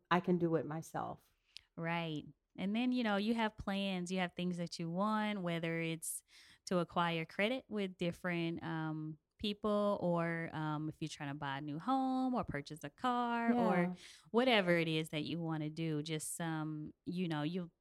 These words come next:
Speaker 2: you'll set that goal for yourself, and you'll just plan, you know, you know what you want and what you want to do, and then you know what you, what debt you've already, um, acquired. So,
Speaker 1: Right.
Speaker 2: um, if you have multi-, credit cards,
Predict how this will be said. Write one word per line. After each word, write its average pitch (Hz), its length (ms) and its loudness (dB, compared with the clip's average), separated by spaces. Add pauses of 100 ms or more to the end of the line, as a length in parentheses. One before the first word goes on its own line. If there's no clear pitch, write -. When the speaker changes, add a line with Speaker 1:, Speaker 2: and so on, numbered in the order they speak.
Speaker 2:
you'll 175 200 0
set 185 400 2
that 170 200 2
goal 151 200 4
for 160 160 -4
yourself, 170 580 2
and 180 140 0
you'll 190 80 0
just 180 260 -4
plan, 175 520 -2
you 170 100 -2
know, 156 340 -2
you 202 180 2
know 180 180 4
what 165 240 2
you 175 320 0
want 160 400 2
and 160 160 -2
what 156 200 -2
you 156 80 0
want 165 260 -2
to - 100 -8
do, 170 280 0 (460)
and 190 180 2
then 185 140 4
you 196 160 2
know 165 300 4
what 160 180 4
you, 151 400 0
what 160 300 -2
debt 147 200 2
you've 156 220 -4
already, 135 420 -4 (160)
um, 147 380 -6
acquired. 147 680 2
So, 151 460 4 (160)
Speaker 1:
Right. 165 300 -2 (240)
Speaker 2:
um, 165 540 4 (440)
if 175 160 -2
you 175 80 0
have 170 580 4
multi-, 185 400 -2
credit 202 280 -2
cards, 208 580 -4